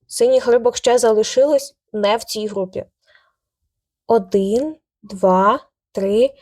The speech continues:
чотири, п'ять. Можемо записувати нашу відповідь.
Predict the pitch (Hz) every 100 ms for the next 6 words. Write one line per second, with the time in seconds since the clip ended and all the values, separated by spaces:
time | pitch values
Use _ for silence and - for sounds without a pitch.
0 | _ - 226 185 190 202 220 - _ _
1 | _ _ _ _ 196 196 185 185 - _
2 | _ _ _ _ _ _ _ _ _ _
3 | _ _ _ _ _ _ _ 196 214 311
4 | 277 262 - 247 - 240 233 220 220 240
5 | 196 185 190 202 -